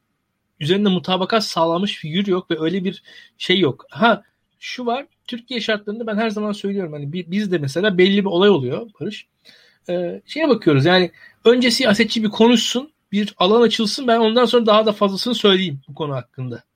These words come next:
deniyor. Mesela, e, şu an diyelim mesela Ömer Faruk Gergerlioğlu hakkında bir şeyler şu an söyleniyor. Çünkü söylenebiliyor. Yani daha fazla şey söylenebilir mi?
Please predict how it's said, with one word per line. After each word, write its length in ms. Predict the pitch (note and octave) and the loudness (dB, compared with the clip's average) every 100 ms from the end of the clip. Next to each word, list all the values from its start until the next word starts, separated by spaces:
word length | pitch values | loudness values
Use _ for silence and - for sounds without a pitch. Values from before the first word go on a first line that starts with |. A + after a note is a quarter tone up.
| _ | _
deniyor. 260 | C3 A#2 A2+ | -14 -12 -14
Mesela, 320 | C3+ F3 F3 - _ - _ _ _ _ | -12 -6 -6 -8 _ -20 _ _ _ _
e, 220 | D#3 D3 | -8 -8
şu 160 | C#3 F#3+ | -6 -4
an 180 | F3+ F#3+ | -4 -4
diyelim 200 | G3+ G3+ | -4 -4
mesela 220 | F3+ F3 | -4 -4
Ömer 240 | F#3+ G#3 | -2 -2
Faruk 300 | G3+ E3+ G#3+ | 0 0 0
Gergerlioğlu 640 | F3+ F3+ F3 F3+ F#3 D#3+ C#3+ | 0 0 0 -2 0 -2 -4
hakkında 600 | D#3 - C#3 G3 B3 B3 | -8 -8 -2 0 0 -2
bir 80 | F3+ | -8
şeyler 260 | - F3 F#3+ | -4 -2 -2
şu 140 | F#3 | -2
an 100 | G3 | -2
söyleniyor. 600 | G3+ E3+ F3 F#3+ E3 C#4 _ _ _ | 0 0 2 2 0 -2 _ _ _
Çünkü 220 | F#3+ - | -20 -12
söylenebiliyor. 760 | - C#4 A#3+ A3 F#3+ F3 B2 - - | -4 0 2 2 0 -6 -8 -10 -8
Yani 280 | C#3 C#3+ C#3 - - - | -6 -6 -8 -20 -12 0
daha 200 | F#3 G#3+ | 2 4
fazla 240 | G#3+ G#3 | 2 2
şey 200 | - A3 | 0 -2
söylenebilir 600 | G#3 G3 G3 G3+ G3+ B3+ | 0 0 2 -2 -2 -2
mi? 300 | F#3+ F#3+ D#4+ | -2 -4 -6